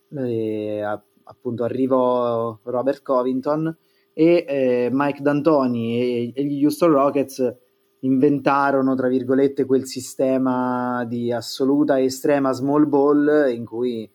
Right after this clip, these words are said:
disputarono un campionato sostanzialmente senza lunghi, con P J Tucker e Covington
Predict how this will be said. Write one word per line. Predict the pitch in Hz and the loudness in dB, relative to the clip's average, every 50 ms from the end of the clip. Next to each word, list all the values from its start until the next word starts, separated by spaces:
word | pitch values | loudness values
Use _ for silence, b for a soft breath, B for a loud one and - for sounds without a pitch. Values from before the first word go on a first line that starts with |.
| _ _ _ | _ _ _
disputarono | - 135 135 131 - 147 143 147 143 139 131 131 | -6 -6 -6 -4 -2 2 2 2 2 2 2 2
un | 131 | 0
campionato | 131 135 139 139 123 151 147 131 123 123 127 | 2 0 0 0 2 0 0 0 0 -4 -4
sostanzialmente | 120 120 113 - 123 120 110 120 107 117 113 110 110 | -6 -8 -8 -8 -8 -6 -6 -8 -8 -8 -8 -10 -10
senza | 110 107 104 - 113 | -10 -12 -12 -10 -8
lunghi, | 113 120 120 113 110 104 110 | -8 -8 -8 -8 -10 -12 -12
con | 101 107 107 110 | -12 -12 -12 -12
P | 104 - 120 | -12 -14 -12
J | 113 - 120 117 | -8 -6 -6 -4
Tucker | 107 127 120 120 117 117 117 | -2 -2 -4 -4 -4 -6 -8
e | 120 113 | -8 -8
Covington | - - 117 117 113 117 113 - 113 113 113 113 110 | -6 -6 -6 -6 -6 -8 -10 -8 -8 -8 -8 -10 -14